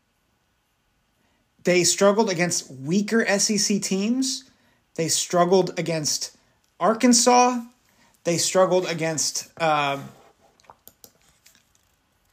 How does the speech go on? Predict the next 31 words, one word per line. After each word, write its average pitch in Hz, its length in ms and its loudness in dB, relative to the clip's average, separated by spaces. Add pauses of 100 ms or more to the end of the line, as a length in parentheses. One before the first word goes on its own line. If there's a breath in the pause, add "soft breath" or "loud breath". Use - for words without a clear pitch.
(100)
I'm - 80 -18
trying 196 220 -2
to 151 100 -4
think 165 200 -6
who 160 160 -4
else 160 180 0
they 147 80 -4
struggled 175 340 -2
against. 143 280 -10 (440 loud breath)
Uh, 190 120 0
they 233 200 6
struggled 269 320 2
against 190 280 0
several 208 360 4
S 170 180 0
E 170 80 0
C 170 160 -2
opponents 156 380 -6
that - 160 -6
were 143 320 -8 (380)
subpar, - 720 -4 (880)
right? 156 280 0 (3500 soft breath)
But 220 340 4
they, 214 200 6
they - 280 -2
beat 226 260 -2
Georgia, 175 580 0
they 156 120 -6
beat 190 240 -4
Ole 196 140 2
Miss, 165 580 -4